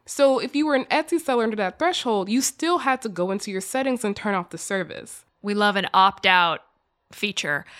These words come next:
Speaker 2: So this went over great, I assume, right? <laughs>
Speaker 1: Uh-huh. Phenomenally. People loved it. No, sellers called it out for it was,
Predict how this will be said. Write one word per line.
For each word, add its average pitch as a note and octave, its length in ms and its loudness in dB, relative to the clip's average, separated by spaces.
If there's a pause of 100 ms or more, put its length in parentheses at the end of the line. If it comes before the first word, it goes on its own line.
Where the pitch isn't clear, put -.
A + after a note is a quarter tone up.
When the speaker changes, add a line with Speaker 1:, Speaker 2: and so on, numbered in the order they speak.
(100)
Speaker 2:
So D4 420 4
this D#4 240 2
went E4 120 2
over A#3+ 160 2
great, F3 380 -2
I E3 80 0
assume, D3+ 400 -4
right? D#3 260 -2
<laughs> - 260 0
Speaker 1:
Uh-huh. C4+ 360 2 (100)
Phenomenally. A3+ 680 4
People A#3+ 460 2
loved F#3+ 340 4
it. C3+ 240 -2 (160)
No, G#3 320 4 (140)
sellers F4 420 4
called C#4 220 4
it B3 80 4
out G#3 160 4
for A3+ 180 0
it F#3+ 80 2
was, D#3 400 -4